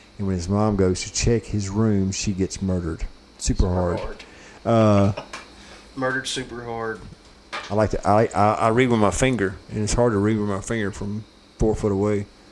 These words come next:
Speaker 1: <laughs>
Speaker 2: Says the guy who writes in, like, microscopic hieroglyphics.
Speaker 1: <laughs> It's, I wrote a sentence, not a paragraph.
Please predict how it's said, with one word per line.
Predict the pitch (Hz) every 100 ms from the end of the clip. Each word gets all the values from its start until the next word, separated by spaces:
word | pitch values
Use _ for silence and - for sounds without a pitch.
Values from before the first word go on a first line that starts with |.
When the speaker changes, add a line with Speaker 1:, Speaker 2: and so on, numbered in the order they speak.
| -
Speaker 1:
<laughs> | - 247 - 143 - - - - 185 160 - -
Speaker 2:
Says | - 156 151
the | 135
guy | 139 143 131 120
who | 139
writes | 127 131 113 -
in, | 120 117 110
like, | 110 110 101
microscopic | 117 120 110 - 117 113 - -
hieroglyphics. | - - 127 117 120 120 113 180 -
Speaker 1:
<laughs> | 208 - 143 -
It's, | 190 - - 254 - 247
I | 135
wrote | 165 160
a | 127
sentence, | - - 156 135 92 -
not | 127
a | 95
paragraph. | - 139 131 107 92 90 -